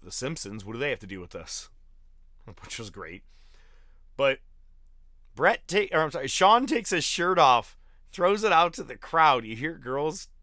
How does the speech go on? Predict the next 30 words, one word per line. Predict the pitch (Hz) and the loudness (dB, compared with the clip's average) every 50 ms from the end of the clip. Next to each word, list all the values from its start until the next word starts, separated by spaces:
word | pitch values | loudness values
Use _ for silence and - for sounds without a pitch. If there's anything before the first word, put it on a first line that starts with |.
| - - - - - | -20 -20 -20 -14 -8
start | - - - 147 139 127 - | -6 -2 0 0 -2 -2 -4
to | 123 | -8
scream, | 110 - - - - 123 135 151 165 151 | -8 -8 -8 -6 -6 -4 -4 -4 -4 -4
Bret | 110 135 143 139 123 | -2 -2 -2 -2 -4
goes, | 123 123 110 - - - | -4 -6 -6 -8 -12 -18
"Is | - 104 104 | -14 -6 -2
that | 135 170 180 | 0 0 0
for | - 233 | -2 -4
the | 214 165 | -6 -6
boys | 117 104 117 127 143 160 180 165 143 | -6 -4 -2 0 0 0 0 0 -4
or | |
the | 120 110 | -8 -10
girls?" | 85 85 113 117 117 117 107 92 85 85 - - - - - - - - - - - - - - - - - - - - - - - - - - | -12 -8 -6 -4 -4 -2 -4 -4 -6 -8 -8 -8 -10 -10 -16 -20 -20 -20 -20 -20 -20 -20 -20 -20 -20 -20 -20 -20 -20 -20 -20 -20 -20 -20 -12 -8
<laughs> | - 392 - - - - - - - - - - - - - - - - - - - - - - - - - - - - - - - - - - - - - - | -6 -6 -4 -4 -6 -6 -4 -2 -2 -2 -2 -2 -4 -6 -6 -6 -4 -4 -4 -4 -6 -8 -8 -8 -8 -8 -10 -20 -20 -20 -18 -18 -18 -18 -18 -18 -20 -12 -6 -2
Oh, | 165 170 170 165 165 160 147 131 | 2 2 4 6 6 4 4 2
God, | 110 131 131 131 131 131 | 0 2 4 4 4 4
I | 127 135 | 2 -2
just | 143 180 151 139 | -2 -4 -6 -4
love | 127 127 131 123 | -2 -2 -2 -4
that | - | -6
you | 104 117 | -8 -10
knew | 123 123 113 117 120 | -8 -8 -6 -6 -6
Bret | 92 107 113 117 - | -4 -4 -4 -4 -6
did | - 110 104 | -8 -10 -6
not | 101 95 117 101 | -4 -4 -4 -4
like | 98 107 120 120 - | -4 -6 -6 -6 -8
him | 120 113 120 127 - - | -10 -10 -10 -12 -14 -14
at | 101 107 117 123 | -8 -6 -4 -4
all. | 110 113 120 98 87 80 - - - - - - - - - - - - - - - - - - - - - - - - - - - - - - - - - - | -4 -4 -6 -6 -10 -14 -16 -18 -20 -20 -20 -20 -20 -20 -20 -20 -20 -20 -20 -20 -20 -20 -20 -20 -20 -20 -20 -20 -20 -20 -20 -20 -20 -20 -20 -20 -20 -20 -20 -20
Uh, | - 85 90 90 90 | -18 -16 -14 -14 -12